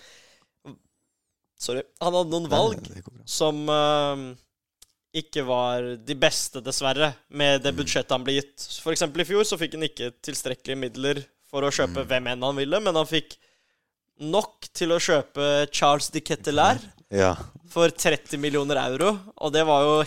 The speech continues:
Speaker 1: hele sommeren så var jo det fokuset hans, så å si. Og det endte jo med en assist i debuten sin for de Ketelaere, og ingenting annet, og han har jo sett ut som en,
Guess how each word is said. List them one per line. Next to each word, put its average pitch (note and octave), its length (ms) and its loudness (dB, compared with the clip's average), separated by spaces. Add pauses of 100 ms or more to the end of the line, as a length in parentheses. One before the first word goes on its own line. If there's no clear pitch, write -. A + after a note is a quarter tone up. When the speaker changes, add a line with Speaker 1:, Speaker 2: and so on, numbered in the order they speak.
(160)
Speaker 1:
hele D3 460 2
sommeren D3 400 0
så E3+ 120 -4
var C3 140 4
jo C3 40 0
det C3 160 -4
fokuset A#2+ 480 -6
hans, D3 460 -4 (280)
så D#3 220 2
å C#3 40 0
si. F#3 220 0 (880)
Og D#3+ 840 6 (600)
det D#3+ 200 4
endte D#3 240 -2
jo D3 80 -2
med D3+ 160 -2 (100)
en D3+ 200 2
assist - 480 -6
i D#3 40 -2
debuten C#3 440 -4
sin A#3+ 320 -6 (360)
for D#3+ 180 -2
de D#3 320 -6
Ketelaere, F3+ 380 2
og - 60 0 (120)
ingenting D3 440 -2
annet, B2+ 360 -2
og C3+ 120 2
han C#3 100 0
har C3+ 140 4
jo C3 40 -2
sett - 280 -6
ut A2 100 -16
som B2+ 180 -6
en, B2+ 260 -6